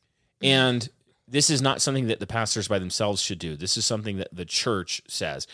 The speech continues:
I believe the pastors in different polities and ours, we have certain processes where the, the elders are i-,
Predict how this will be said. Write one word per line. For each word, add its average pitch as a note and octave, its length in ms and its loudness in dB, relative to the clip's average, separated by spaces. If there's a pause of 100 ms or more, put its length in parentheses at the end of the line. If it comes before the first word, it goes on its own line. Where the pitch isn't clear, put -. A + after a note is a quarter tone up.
(220)
I B2 120 4
believe C#3 340 6
the G#2+ 80 0
pastors A#2 460 0
in G2 100 -4
different G2 240 -4
polities E2+ 460 -2
and D#2+ 180 -10
ours, F2 340 -4
we G2+ 140 -2
have F#2 140 -2
certain E2+ 260 -4
processes E2 580 -8
where D#2+ 220 -6 (440)
the, B2 160 0
the C#3+ 120 8
elders D3 320 6
are A#2 200 4
i-, A2 140 -4